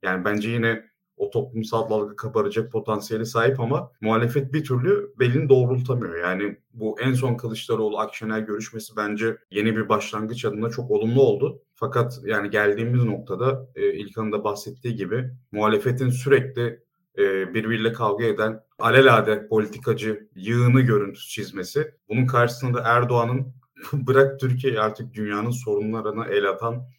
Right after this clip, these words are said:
e, tecrübeli bir lider pozisyonuna geçmesi, ekonomide de, e, büyüme rakamlarının son çeyreğe kadar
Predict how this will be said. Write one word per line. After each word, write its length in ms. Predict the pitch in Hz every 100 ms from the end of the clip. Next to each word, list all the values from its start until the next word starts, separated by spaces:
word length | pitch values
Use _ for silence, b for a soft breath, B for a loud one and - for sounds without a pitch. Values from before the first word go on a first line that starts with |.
| -
e, 120 | 85
tecrübeli 600 | 107 104 110 110 110 123
bir 120 | 104
lider 380 | 104 104 113 -
pozisyonuna 520 | 110 101 - 101 110
geçmesi, 680 | 101 92 - 90 - 143 139 _ -
ekonomide 640 | 101 120 113 113 117 117
de, 100 | 120
e, 580 | 113 - - 95 95 92
büyüme 260 | 110 113
rakamlarının 840 | 113 107 113 104 107 113 113 110 _ _
son 300 | - - 120
çeyreğe 380 | 107 117 101 101
kadar 540 | 95 95 98 95 -